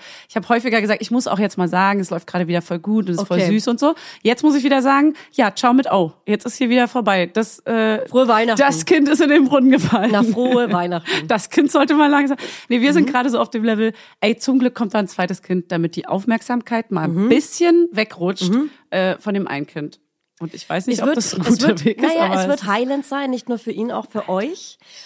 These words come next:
Speaker 2: Und ich glaube auch, ähm,
Speaker 1: Heilend?
Speaker 2: er ist so, wie er ist, weil ihr so seid, wie ihr seid, sag
Speaker 1: Nee,
Speaker 2: ich euch
Speaker 1: jetzt hörst
Speaker 2: direkt.
Speaker 1: du auf.
Speaker 2: Das sag ich euch, wie es
Speaker 1: Jetzt
Speaker 2: ist.
Speaker 1: hörst du
Speaker 2: Schau
Speaker 1: auf.
Speaker 2: dich mal an.
Speaker 1: Jetzt, <laughs> ich
Speaker 2: Schau dich
Speaker 1: spiegel
Speaker 2: mal an.
Speaker 1: hier nicht meinen Charakter.
Speaker 2: Ich will noch eine letzte Sache sagen, und zwar hatte ich dann
Speaker 1: Ja.
Speaker 2: gestern eine Gehirnerschütterung, eine kleine.
Speaker 1: Ja, krass.
Speaker 2: Ich war bei der Ärztin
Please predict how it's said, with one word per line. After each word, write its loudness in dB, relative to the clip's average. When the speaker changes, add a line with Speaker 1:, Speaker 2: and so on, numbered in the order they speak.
Speaker 2:
Und -4
ich -6
glaube -2
auch, -2
ähm, -4
Speaker 1:
Heilend? -2
Speaker 2:
er 0
ist -6
so, -2
wie -2
er -4
ist, -10
weil -2
ihr -4
so -4
seid, -6
wie -8
ihr -4
seid, -4
sag 2
Speaker 1:
Nee, 4
Speaker 2:
ich 4
euch 4
Speaker 1:
jetzt -6
hörst 2
Speaker 2:
direkt. -6
Speaker 1:
du -6
auf. -8
Speaker 2:
Das -14
sag -4
ich -8
euch, -6
wie -14
es -6
Speaker 1:
Jetzt 0
Speaker 2:
ist. -18
Speaker 1:
hörst -6
du -2
Speaker 2:
Schau 2
Speaker 1:
auf. -2
Speaker 2:
dich -6
mal -4
an. -12
Speaker 1:
Jetzt, 2
<laughs> -2
ich 2
Speaker 2:
Schau 2
dich 0
Speaker 1:
spiegel 4
Speaker 2:
mal 4
an. 2
Speaker 1:
hier 2
nicht -2
meinen -6
Charakter. -18
Speaker 2:
Ich -4
will 0
noch 0
eine 0
letzte -2
Sache -6
sagen, -6
und -8
zwar -6
hatte -10
ich -10
dann -6
Speaker 1:
Ja. -8
Speaker 2:
gestern -8
eine -6
Gehirnerschütterung, -6
eine -4
kleine. -4
Speaker 1:
Ja, 0
krass. -4
Speaker 2:
Ich -14
war -2
bei -2
der -4
Ärztin -6